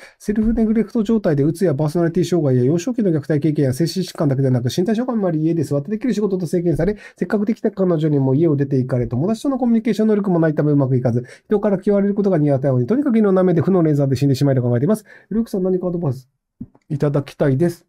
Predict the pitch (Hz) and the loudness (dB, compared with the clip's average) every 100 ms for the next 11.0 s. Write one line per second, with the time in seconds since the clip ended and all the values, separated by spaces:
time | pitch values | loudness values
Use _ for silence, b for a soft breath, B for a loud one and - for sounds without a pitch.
0 | _ 233 240 320 302 311 180 175 220 277 | _ -6 0 2 2 2 0 2 2 2
1 | 269 170 - _ - 180 196 196 - 139 | 2 0 -2 _ -6 0 0 0 0 0
2 | 127 127 180 170 190 156 139 120 143 143 | 0 -2 -2 2 2 2 0 -4 0 0
3 | 117 101 - 104 - _ _ B B B | 0 -4 -10 -12 -14 _ _ B B B
4 | B 254 220 160 135 135 147 196 339 294 | B 0 2 4 2 0 2 4 4 4
5 | 160 143 - 185 190 185 190 180 127 - | 4 2 2 0 2 2 2 0 -4 -6
6 | 127 180 190 202 190 151 131 120 214 226 | -4 -2 -2 -2 -4 -2 -2 0 -2 -2
7 | 160 143 127 - 120 123 165 226 240 240 | -2 0 -2 -6 -6 -6 -6 -2 0 2
8 | 269 277 285 269 277 277 294 294 294 185 | 4 2 2 0 0 0 2 2 2 4
9 | 135 123 117 113 B B B B 156 135 | 2 2 0 -4 B B B B -2 -2
10 | - 202 208 208 214 220 185 139 110 110 | 0 0 0 0 0 0 2 0 0 -2